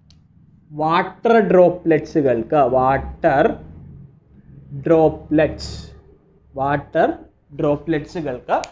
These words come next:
സീറോ പോയിന്റ് സീറോ സീറോ വൺ സെന്റിമീറ്റർ ഡയമെൻഷൻ മാത്രമേ ഉള്ളൂ. അത്, അതുകൊണ്ടാണ് അത് എന്ത് ചെയ്യുന്നത്? It will cling in the atmosphere. അവിടെ തന്നെ ഇങ്ങനെ തങ്ങി, തങ്ങി നിൽക്കുന്നത്. മനസ്സിലായില്ലേ? So, സീറോ പോയിന്റ് സീറോ. അപ്പോ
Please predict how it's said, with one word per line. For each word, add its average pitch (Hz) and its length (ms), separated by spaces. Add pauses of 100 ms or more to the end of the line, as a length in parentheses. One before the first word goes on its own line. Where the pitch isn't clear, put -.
(500)
സീറോ 254 580
പോയിന്റ് 185 640 (180)
സീറോ 220 440
സീറോ 202 580
വൺ 202 400
സെന്റിമീറ്റർ 175 920
ഡയമെൻഷൻ 156 680
മാത്രമേ 147 680 (280)
ഉള്ളൂ. 117 640 (120)
അത്, 160 120 (160)
അതുകൊണ്ടാണ് 220 540
അത് 185 100
എന്ത് 202 200
ചെയ്യുന്നത്? 190 340
It 175 80
will 185 200
cling 254 380
in 254 140
the 240 140
atmosphere. 233 640 (180)
അവിടെ 240 260
തന്നെ 240 100
ഇങ്ങനെ 240 240
തങ്ങി, 233 220
തങ്ങി 233 280
നിൽക്കുന്നത്. 226 360 (120)
മനസ്സിലായില്ലേ? 226 440 (680)
So, - 80 (880)
സീറോ 269 160
പോയിന്റ് 226 200
സീറോ. 143 160 (360)
അപ്പോ 254 280